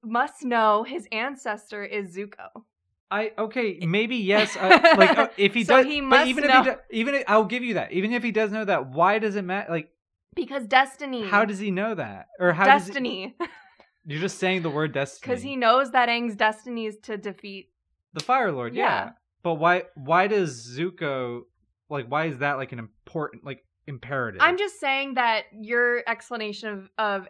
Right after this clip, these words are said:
Speaker 1: Roku,
Speaker 2: I, I
Speaker 1: Roku being like, "Oh my God, this is, like,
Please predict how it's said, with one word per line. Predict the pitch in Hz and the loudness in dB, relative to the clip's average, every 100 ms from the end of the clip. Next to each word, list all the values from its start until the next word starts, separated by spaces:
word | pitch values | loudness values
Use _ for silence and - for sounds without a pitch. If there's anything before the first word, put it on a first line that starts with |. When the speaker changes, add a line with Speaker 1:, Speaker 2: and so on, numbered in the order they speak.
| _ _ _ _ 220 | _ _ _ _ -6
Speaker 1:
Roku, | 202 214 226 226 254 | 4 6 6 4 2
Speaker 2:
I, | 220 | 6
I | |
Speaker 1:
Roku | 262 269 285 269 | 8 8 4 -2
being | 262 247 | 2 2
like, | 240 214 - | 4 4 8
"Oh | 269 | 10
my | 269 | 10
God, | 247 220 | 8 6
this | 240 269 | 4 0
is, | 240 | 6
like, | 254 | 6